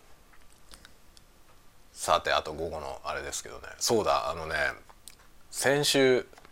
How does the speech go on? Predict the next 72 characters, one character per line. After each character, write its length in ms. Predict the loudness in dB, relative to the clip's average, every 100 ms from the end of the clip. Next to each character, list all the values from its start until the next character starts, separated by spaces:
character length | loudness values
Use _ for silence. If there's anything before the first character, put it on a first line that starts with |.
| -20 -20 -20 -20 -20 -20 -20 -20 -20 -20 -20 -20 -10 -8 2
先 340 | 6 6 6
週 220 | 8 8
の 340 | 10 10 8 6
ノ 180 | 8 8
ー 20 |
ト、 340 | 6 0 0 -4 0
ま 120 | 4 8
と 100 | 12
め 120 | 12
ノ 120 | 12
ー 40 | 10
ト 100 | 10
書 80 | 8
い 80 | 8
て 60 |
な 80 | 2
い 60 | 0
ん 60 |
だ 60 | -6
よ。 80 | -6 -6 -6 -6 -8 -10 -14 -16 -20 -16 -14 -16 -16 -18 -6
<laughs> 380 | 0 0 0 -6 0
ま 180 | 2
と 160 | 4 6
め 140 | 8
の 140 | 8 8
ノ 160 | 8
ー 20 | 6
ト 120 | 6
し 80 | 6
か 120 | 4
書 80 | 8
か 100 | 10
な 120 | 10
く 80 | 8
な 80 | 2
っ 40 |
た 180 | 0 -2
の 100 | -2
に、 100 | -2
そ 120 | 2
れ 120 | 4
す 120 | 8 10
ら 100 | 10
も 100 | 10
書 100 | 8
い 60 |
て 80 | 8
な 100 | 2
い 40 |
っ 20 | 0
て 180 | -2
ね、 200 | -4 -2
も 260 | -2 -4 -6
う 40 |
ど 80 | -2
う 120 | 2
な 80 | 2
っ 60 | 2
て 140 | -2
ん 60 | -2
だ 80 | -4
っ 20 |
て 100 | 0
感 180 | 0 2
じ 60 |
な 80 | -4
ん 60 | -4
で 80 |
す 60 | -8
け 60 | -10
ど 100 |
ね。 100 | -8